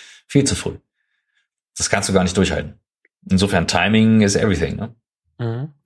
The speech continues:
Speaker 2: Sieht man, es gibt, glaub ich, einen sehr guten ted Talk dazu, äh, Why Startups Fail oder, oder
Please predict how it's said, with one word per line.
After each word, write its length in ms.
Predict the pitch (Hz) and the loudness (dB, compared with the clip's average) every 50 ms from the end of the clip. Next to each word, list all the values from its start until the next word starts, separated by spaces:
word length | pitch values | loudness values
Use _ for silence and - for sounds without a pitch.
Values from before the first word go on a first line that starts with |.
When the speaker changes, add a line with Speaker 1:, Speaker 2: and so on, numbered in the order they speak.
| - - - - - _ | -20 -20 -20 -20 -16 _
Speaker 2:
Sieht 180 | - - 131 | -4 -2 0
man, 160 | 127 135 127 113 | 2 2 2 2
es 160 | 117 110 - | 0 0 0
gibt, 100 | - - | 0 0
glaub 120 | 131 120 | 0 0
ich, 100 | 110 - | 2 2
einen 120 | 120 113 104 | 2 4 4
sehr 100 | 110 107 | 4 4
guten 300 | 107 113 110 - 104 - | 4 2 -2 -2 -4 -2
ted 200 | - 120 117 - | -2 -2 -2 0
Talk 220 | - 113 110 - | 0 0 0 2
dazu, 560 | 107 104 - - - 104 104 104 104 104 - - | 0 0 0 2 2 2 2 2 0 -2 -6 -8
äh, 160 | - 107 107 110 | -6 -4 -4 -4
Why 340 | 110 104 104 107 107 107 | -4 -4 -2 0 0 0
Startups 480 | 107 - - 107 107 104 104 101 - - | 0 0 0 0 2 0 0 0 -2 -4
Fail 400 | - - 107 110 113 113 110 107 | -2 0 0 2 4 4 4 4
oder, 340 | 101 101 101 101 101 101 - | 4 2 2 2 0 -2 -4
oder 300 | 110 113 113 113 120 - | -6 -6 -8 -8 -10 -10